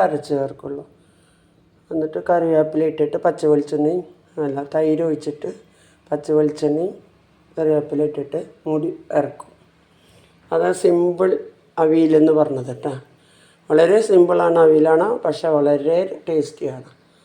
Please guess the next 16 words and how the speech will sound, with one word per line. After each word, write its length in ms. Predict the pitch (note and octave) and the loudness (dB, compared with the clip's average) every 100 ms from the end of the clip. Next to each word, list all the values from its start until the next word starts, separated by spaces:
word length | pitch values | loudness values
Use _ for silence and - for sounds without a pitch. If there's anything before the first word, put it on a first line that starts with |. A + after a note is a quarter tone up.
| _ _ _ _ _ _ _ _ E3+ | _ _ _ _ _ _ _ _ -4
ഇത് 140 | F#3 F#3 F#3+ | 0 2 2
പണ്ടൊക്കെ 540 | F#3+ F#3+ G3+ G3+ G3+ G3+ G3 | 4 4 2 2 2 2 -2
ഇങ്ങനെയൊക്കെ 420 | F#3 F3+ - G3+ F#3+ | -2 -4 0 4 4
ആയിരുന്നു 260 | F3 E3 F3+ | 2 0 0
എന്നുണ്ട് 200 | F3 E3 D#3 | 0 0 -4
തൃശ്ശൂർ 320 | D3+ - D#3 D#3 | -8 -8 -8 -4
നാട്ടിലൊക്കെ 400 | D#3 D#3 E3 D#3+ E3+ | -6 -4 -6 -2 -4
വെച്ചിരുന്നത്. 520 | - - C#3 D3 C#3+ _ _ _ _ _ - D3+ | -4 -10 -8 -8 -14 _ _ _ _ _ -14 -10
ഇപ്പോൾ 260 | - E3+ E3+ E3+ E3+ | -2 0 0 -2 0
പലരും 420 | E3 E3 D#3+ F3+ - - - | 4 4 2 -2 -8 -12 -6
എല്ലാത്തിനും 500 | E3+ F3 F3+ F3+ G3 G3 | 0 0 0 0 0 2
ജീരകം 320 | F#3 D3+ D#3 | 2 2 0
അരയ്ക്കാൻ 280 | C#3+ C#3 C3+ C3+ | 0 -2 -12 -12
തുടങ്ങി. 260 | C3 B2+ _ _ _ _ _ _ _ _ _ _ _ - | -16 -20 _ _ _ _ _ _ _ _ _ _ _ -12
ജീരകം 460 | E3 E3 E3 E3+ F3+ F#3 | -6 -2 0 4 4 4
ഞങ്ങളൊക്കെ 420 | E3+ E3 E3 E3 | 2 2 0 -2